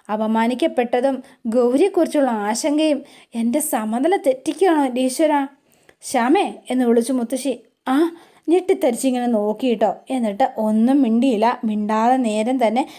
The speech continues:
ഭക്ഷണം കഴിക്കുന്നിടത്ത് നിന്ന് എഴുന്നേറ്റ് അങ്ങ് പോവാണ് കേട്ടോ. അപ്പോൾ വേണി, ആ, ആകത്ത് വേണിക്ക് സങ്കടമായിപ്പോയി. അപ്പോൾ വേണിയും പിന്നെ ആദർശിനെയാണ്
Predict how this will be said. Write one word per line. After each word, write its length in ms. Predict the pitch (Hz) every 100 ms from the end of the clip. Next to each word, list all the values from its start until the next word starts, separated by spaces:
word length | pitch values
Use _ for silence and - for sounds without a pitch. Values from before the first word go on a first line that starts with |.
| - -
ഭക്ഷണം 340 | 254 294 330
കഴിക്കുന്നിടത്ത് 600 | 277 240 240 233 220 -
നിന്ന് 140 | 285 277 233
എഴുന്നേറ്റ് 420 | 220 220 226 240
അങ്ങ് 160 | 240 240
പോവാണ് 340 | 214 226 240 226
കേട്ടോ. 240 | 214 202 - _ - _ _ -
അപ്പോൾ 220 | 466 453
വേണി, 460 | 285 233 214 302 381 - -
ആ, 80 | 233 240 240 240
ആകത്ത് 380 | 240 247 247 240
വേണിക്ക് 360 | 247 254 254 330
സങ്കടമായിപ്പോയി. 880 | 277 226 226 240 220 202 208 277 -
അപ്പോൾ 140 | 294
വേണിയും 460 | 302 262 254 269 269
പിന്നെ 220 | 220 220
ആദർശിനെയാണ് 680 | 208 202 220 220 226 233